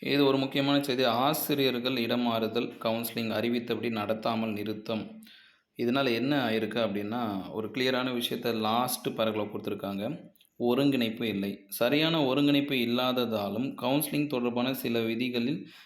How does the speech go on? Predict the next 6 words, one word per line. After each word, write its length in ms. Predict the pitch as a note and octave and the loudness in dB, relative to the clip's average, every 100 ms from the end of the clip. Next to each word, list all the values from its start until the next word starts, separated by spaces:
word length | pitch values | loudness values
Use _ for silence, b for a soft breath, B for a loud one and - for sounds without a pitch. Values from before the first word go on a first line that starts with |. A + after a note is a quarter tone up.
| B | B
ஏற்பட்டுள்ள 580 | A#2+ B2 - B2 A#2+ A2+ | 0 0 0 -2 0 2
முரண்பாடுகளாலும், 880 | G#2+ A#2 B2+ A#2+ A2+ G#2+ G2 G#2 C3+ - A#2 | 2 2 2 2 2 2 2 0 -2 -6 -2
ஆசிரியர் 520 | A2 C#3 - C3+ C3+ | 2 2 2 2 0
சங்கங்களின் 600 | C#3 A#2 A#2 A#2+ A#2 C3+ | 0 -2 0 2 0 0
பல்வேறு 400 | B2 A#2 A#2+ A#2+ | 0 0 0 0
நெருக்கடிகளாலும் 840 | A2+ A2+ - A#2+ A2+ G#2+ G2 G2 | 0 0 0 -2 0 -2 -2 -4